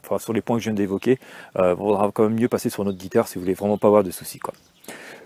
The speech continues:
Ceci dit, une fois ceci passé, bah, écoutez, euh, l'idéal, alors surtout si vous, vous achetez une guitare électrique ou électroacoustique, euh, bah, c'est super, c'est de la brancher,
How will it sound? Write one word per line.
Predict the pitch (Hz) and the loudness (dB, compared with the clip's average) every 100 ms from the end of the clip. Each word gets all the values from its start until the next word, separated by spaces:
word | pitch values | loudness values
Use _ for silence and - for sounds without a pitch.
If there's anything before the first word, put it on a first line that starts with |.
| - | -8
Ceci | - 143 147 | -2 0 4
dit, | 165 | 4
une | 147 | 10
fois | 165 143 | 10 10
ceci | 139 - | 6 0
passé, | 120 120 - 202 | 8 8 10 10
bah, | 135 | 10
écoutez, | 117 123 175 | 6 6 10
euh, | 147 104 95 95 98 101 107 101 | 10 10 8 4 0 -4 -2 -2
l'idéal, | 104 107 127 | 0 8 12
alors | 139 101 | 12 10
surtout | - 110 143 | 2 -8 -8
si | 123 | -6
vous, | 117 113 107 107 | -6 -6 -10 -8
vous | 110 | -2
achetez | 117 - | 0 0
une | 107 | -4
guitare | 104 123 120 | 2 4 6
électrique | 101 - 127 - | 4 0 -4 0
ou | 98 | 0
électroacoustique, | 95 107 - 98 208 202 - - - - | 0 -2 -4 0 0 0 -6 -20 -14 2
euh, | 101 98 | 4 4
bah, | 101 | 2
c'est | 113 | -2
super, | - 117 139 | -2 2 2
c'est | - 95 - _ - - | 2 -2 -4 _ -20 -12
de | - 135 | 2 6
la | 120 | 6
brancher, | 113 123 196 | 6 6 6